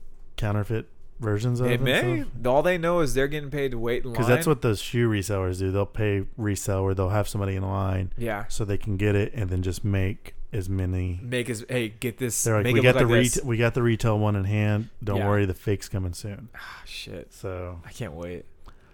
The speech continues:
Speaker 2: That's the
Speaker 1: um,
Speaker 2: industry I need to get in.
Speaker 1: <laughs> Yeah.
Speaker 2: Make, like, shit knockoff shoes.
Speaker 1: Um, yeah, that's the problem is, like, ultimately if they're in line or even in the app thing is you have to trust that they're gonna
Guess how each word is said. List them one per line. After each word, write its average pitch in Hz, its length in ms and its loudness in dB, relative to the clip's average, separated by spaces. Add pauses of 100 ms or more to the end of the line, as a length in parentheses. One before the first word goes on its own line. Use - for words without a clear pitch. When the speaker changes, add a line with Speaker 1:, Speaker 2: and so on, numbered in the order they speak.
(280)
Speaker 2:
That's 107 320 4
the 101 40 2
Speaker 1:
um, 98 60 0
Speaker 2:
industry 98 320 -8
I 95 40 -10
need 92 180 -12
to - 60 -16
get 95 140 -10
in. 95 60 -8
Speaker 1:
<laughs> - 200 6 (240)
Yeah. 110 80 -6 (280)
Speaker 2:
Make, 117 220 2
like, 113 280 -2
shit 117 400 -6
knockoff 110 380 -6
shoes. 113 440 -10 (1040)
Speaker 1:
Um, 117 400 2 (100)
yeah, 135 120 2
that's 123 200 0
the 151 100 -4
problem 123 380 2
is, 98 120 -2
like, 104 220 -4
ultimately 117 460 0
if 98 100 -2
they're 107 160 0
in 113 180 -4
line 104 420 -2
or 113 80 -2
even 113 360 0
in 104 100 2
the 110 120 -6
app 107 240 -4
thing 98 200 -2
is 92 140 -2
you 98 100 0
have 110 180 -2
to 110 80 -6
trust - 340 -2
that 98 120 -6
they're 101 120 -4
gonna 95 280 -2